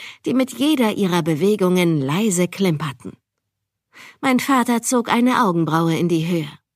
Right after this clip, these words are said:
„Solltest du nicht unserer Tochter etwas schenken statt dir selbst?“ Als sie sich zurückzog, verweilte ihr Duft,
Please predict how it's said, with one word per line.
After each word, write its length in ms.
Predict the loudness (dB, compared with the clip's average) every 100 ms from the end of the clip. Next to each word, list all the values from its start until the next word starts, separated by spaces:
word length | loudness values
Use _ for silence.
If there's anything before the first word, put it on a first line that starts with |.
| _ _ _ _ _ _ -20 _ _ _ _ _ _ -4
„Solltest 480 | 2 2 2 0 2
du 80 |
nicht 420 | 2 0 -2 -6 0
unserer 520 | 0 0 -2 -2 -6
Tochter 460 | -2 -2 0 -2
etwas 300 | -2 -2 -2
schenken 560 | 0 0 0 0 0 0
statt 420 | -2 -2 -4 -2
dir 200 | 0 0
selbst?“ 460 | 0 -2 -4 -12 -14 _ _ _ _ _ _ _
Als 240 | 0 2 2
sie 140 | 0
sich 260 | 2 0 -2
zurückzog, 840 | -2 0 0 -2 -2 0 0 -4 -16 _ _
verweilte 640 | -2 0 2 2 2 0
ihr 180 | -2 -2
Duft, 540 | -2 -6 -6 -18 -20